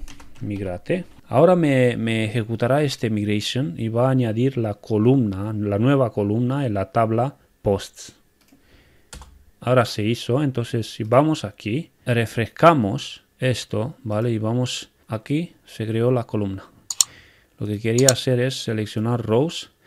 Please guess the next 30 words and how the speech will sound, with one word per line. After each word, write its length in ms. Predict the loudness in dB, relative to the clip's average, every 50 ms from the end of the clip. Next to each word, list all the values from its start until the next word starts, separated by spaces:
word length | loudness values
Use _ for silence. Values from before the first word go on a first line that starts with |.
| -20 -20 -20 -20 _ _
Entonces, 560 | _ -6 -6 -4 -2 -2 -2 -2 -4 -8 -16 _ -8
¿veis? 340 | -6 -4 -4 -6 -6 -8
Lo 100 | -6 -4
vemos 340 | -2 -2 -2 -4 -4 -6 -8
aquí. 300 | -10 -12 -12 -14 -16 -16 -18 _ _ _ _ _ -20 -20 -20 -20 -20 _ _
Y 120 | -6 -6
si, 600 | -4 -2 0 0 2 2 2 0 0 -2 -2 -4 -4 -8 _ _ _
si 180 | -12 -10 -10 -6
queremos 420 | -2 0 0 2 2 0 0 -2
también 440 | -2 -2 0 2 2 2 2 0 2
ver, 280 | 4 4 4 2 0 -4 -18 _ _ _ _ _ _ _ _ _ _ _ _ _ _ _ _ -8
em, 340 | -6 -4 -4 -2 -4 -6 -8 -10 _ _ -6
que 100 | -6 -4
se 180 | -2 -2 -4
creó 360 | -2 0 2 2 4 4 4 2
del 220 | 2 0 0 0
tipo 280 | 0 -2 -2 -2 -2 -2
que 100 | -2 -2
nosotros 440 | -2 -2 -4 -4 -4 -6 -6 -8
queremos, 720 | -8 -4 -2 0 2 2 2 2 2 -2 -4 -8 -12 -18 -20 _ _ _ _ _ _ _ _ _ _ _ _ -6
vamos 320 | -4 -2 -2 -2 -4 -6
aquí 300 | -8 -8 -4 -2 0 0
y 280 | 0 0 -2 -2 -4 -4
alter 460 | -4 -4 -4 -4 -2 -2 -2 -2 -4
table. 500 | -4 -2 0 2 2 4 4 2 2 0 -4 -12 _ _ _ _ _ _ _ _ _ _ _ _ _ _ _ _ _ _ _
Y 220 | -6 -6 -6 -6 -6 -10
aquí 300 | -14 -14 -10 -6 -4 -4
es 120 | -4 -2
la 80 | -4 -4
última, 320 | -4 -6 -8 -10 -16 -20